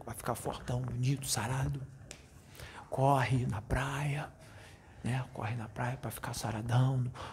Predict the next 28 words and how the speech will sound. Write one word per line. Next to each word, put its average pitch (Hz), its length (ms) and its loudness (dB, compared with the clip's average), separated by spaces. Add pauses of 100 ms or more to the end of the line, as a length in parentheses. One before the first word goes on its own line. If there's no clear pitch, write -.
(120)
no 107 80 4
shape. - 640 6 (2500)
Vai - 80 -12
ficar - 220 -6
com - 160 -6
um 117 40 -2
shape - 380 10
bonito. 131 600 8 (260)
Tem 170 120 4
que - 60 0
se - 100 -2
cuidar. 214 420 2 (400)
Tem 143 120 2
que 143 100 -2
cuidar 151 380 6
do 139 140 2
que - 120 2
Deus 135 320 6
deu. 156 300 10 (500)
Deus 131 140 6
não 123 140 6
deu 123 140 6
o 120 40 2
corpo, - 460 2
então 123 180 2
tem 160 140 2
que - 100 -4
cuidar 190 440 0